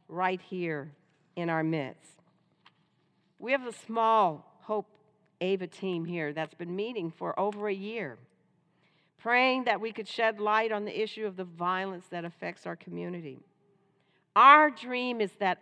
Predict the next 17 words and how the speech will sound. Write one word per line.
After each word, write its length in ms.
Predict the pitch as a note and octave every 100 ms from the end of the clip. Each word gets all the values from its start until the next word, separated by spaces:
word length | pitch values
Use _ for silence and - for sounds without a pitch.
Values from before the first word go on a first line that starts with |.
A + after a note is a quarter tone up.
| -
our, 580 | G#3 A3 A#3 A#3 A#3 A3+ - -
your 720 | E3+ G3+ A#3 A3+ A3+ A#3 G#3+ _ _ -
church 540 | - A3 G3+ G3 - _ _
is 200 | G3 F3
a 100 | D#3+ E3 - -
safe 300 | A#3 A3+ - -
sanctuary 720 | A3 G#3 G3 G#3+ G3+ G3 G3
for 300 | F#3 F#3 F3 - _ _
anyone 800 | C#4 D4 C4 G3+ E3 D3+ C3+ C#3+ D3 _ -
who 100 | G#3
may 220 | F#3+ F3+
need 400 | F3 G3+ G3+ G3
to 100 | F#3
break 300 | E3+ E3+ E3+ - -
si-, 280 | D3+ C#3+ -
break 220 | F3+ F3 D#3+
silence, 600 | - D3+ B2+ - -